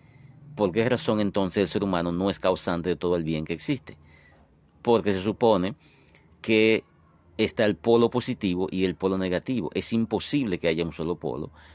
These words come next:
y se ha demostrado espiritualmente, materialmente, físicamente. Es imposible de que exista únicamente un polo, siempre va a existir el polo positivo y el negativo.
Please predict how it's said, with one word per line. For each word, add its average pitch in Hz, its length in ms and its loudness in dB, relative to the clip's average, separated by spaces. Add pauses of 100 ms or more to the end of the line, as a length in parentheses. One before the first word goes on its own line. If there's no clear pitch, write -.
(160)
y - 80 -8
se 104 160 2
ha 90 60 6
demostrado 85 640 0 (560)
espiritualmente, 101 960 0
materialmente, 87 960 0
físicamente. 76 800 -4 (580)
Es 113 220 0
imposible 110 840 2 (580)
de 101 280 2
que 107 340 4
exista 110 640 0
únicamente 92 800 2
un 110 180 0
polo, 95 440 2 (300)
siempre 117 540 2
va 98 100 4
a 101 40 4
existir 120 640 -2 (1000)
el 123 160 4
polo 123 340 4
positivo 110 720 -2
y 90 200 0
el 80 120 0
negativo. 80 640 0